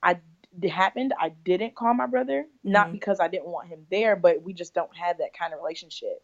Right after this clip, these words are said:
Speaker 2: Right,
Speaker 1: to
Speaker 2: right.
Speaker 1: where I felt comfortable enough to be like, "Hey, bro, like, are you coming to my graduation?" It was just more so, like, my parent, my dad probably talked to him. Um,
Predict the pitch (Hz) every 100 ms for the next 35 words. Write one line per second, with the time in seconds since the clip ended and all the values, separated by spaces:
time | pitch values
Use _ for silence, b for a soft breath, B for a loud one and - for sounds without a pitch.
0 | - 175 156 - 202 175 185 180 170 165
1 | 156 170 175 185 160 180 175 170 160 -
2 | 202 202 - 330 381 254 208 202 220 254
3 | 196 190 - _ _ _ _ _ _ _
4 | _ _ 196 202 202 214 196 185 190 185
5 | 175 185 - 240 226 202 196 190 185 185
6 | 170 151 _ _ _ _ _ 165 156 156
7 | _ 175 180 175 175 160 156 208 262 302
8 | 269 294 294 285 277 302 _ _ _ _
9 | _ 165 156 156 156 151 147 151